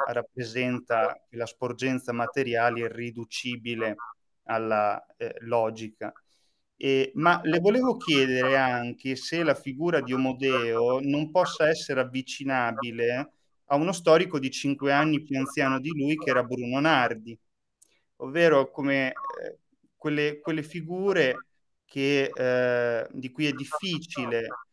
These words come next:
ehm, come dire, definire il metodo storiografico, sia perché hanno risentito dell'influenza di Croce e, e di Gentile,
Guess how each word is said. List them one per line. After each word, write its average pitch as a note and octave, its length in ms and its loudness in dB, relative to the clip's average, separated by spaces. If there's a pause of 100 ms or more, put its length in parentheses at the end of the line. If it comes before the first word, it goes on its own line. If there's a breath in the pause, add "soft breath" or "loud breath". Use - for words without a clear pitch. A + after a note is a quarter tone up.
(240)
ehm, A#2+ 1200 0
come C3 220 -2
dire, C3 340 2 (160)
definire D3+ 600 0
il - 140 2
metodo C#3 420 -2
storiografico, C3 1400 0 (360)
sia C3 320 0
perché B2+ 540 -2
hanno B2+ 320 -4
risentito B2+ 560 -4
dell'influenza B2+ 720 -2
di A#2+ 220 -6
Croce C3+ 640 0
e, B2 120 -8 (200)
e - 220 -8
di A#2+ 160 -8
Gentile, B2+ 720 -2